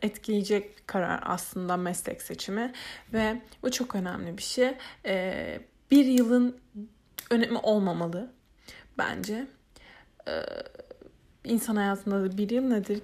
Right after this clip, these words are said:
ki diyorum. Çünkü on iki yıl boyunca, e, standart bir eğitim görüyoruz. Herkese aynı. Hani bu üzerine siz de bir yıl eklerseniz çok önemli değil bence. Ee, çok iyi düşünün.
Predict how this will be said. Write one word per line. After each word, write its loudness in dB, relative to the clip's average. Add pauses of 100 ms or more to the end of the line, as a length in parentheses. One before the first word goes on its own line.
ki 0
diyorum. 0
Çünkü -6
on 0
iki -4
yıl -2 (120)
boyunca, -4 (320)
e, -2
standart -2
bir 0
eğitim 0
görüyoruz. -2
Herkese -6
aynı. -4 (480)
Hani -4 (220)
bu 0 (1200)
üzerine 4
siz -6
de 0
bir 0
yıl 0
eklerseniz -4
çok -12
önemli -6
değil -6
bence. -4 (1800)
Ee, -4 (600)
çok -4
iyi 4
düşünün. -2